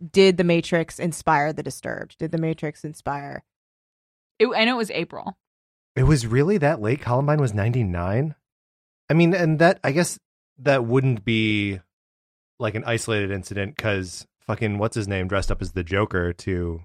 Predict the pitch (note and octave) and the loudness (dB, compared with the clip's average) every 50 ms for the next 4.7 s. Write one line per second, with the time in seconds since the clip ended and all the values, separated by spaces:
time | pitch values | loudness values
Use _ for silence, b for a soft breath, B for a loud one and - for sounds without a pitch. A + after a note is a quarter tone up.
0 | - _ _ - G#2 F#2+ F#2 F2+ - _ _ _ _ _ _ _ _ _ _ _ | -18 _ _ -4 -2 -2 -2 -4 -6 _ _ _ _ _ _ _ _ _ _ _
1 | _ _ _ _ - A2+ A2 A2+ A#2+ G2 G#2 G2 F#2 F#2 F2 E2+ G2 F#2+ F2+ F2+ | _ _ _ _ 0 2 2 2 2 0 -4 -4 -2 -4 -4 -4 -4 -4 -4 -4
2 | F2+ - G2+ F#2 F2 - G2+ F#2+ F#2 F#2 F#2+ F#2+ F2+ F2+ - - G#2 F#2+ F#2+ F2+ | -4 -2 -2 -2 -2 -2 -2 -2 -2 -2 -2 -2 -4 -4 -4 -4 -4 -4 -4 -4
3 | - G#2 F#2+ - G2 F#2+ F#2+ F#2+ - B3 G3 F#3+ G3+ C#4+ - - - C#4 C#4+ D4 | -4 -4 -4 -2 -2 -2 0 0 0 0 2 2 4 4 2 2 2 2 2 4
4 | G#3 G3+ G3+ F#3+ G#3+ A#3 G3 G#3 A3 A#3 C4+ D4 D#4 | 4 6 6 6 6 4 4 2 2 2 2 2 -2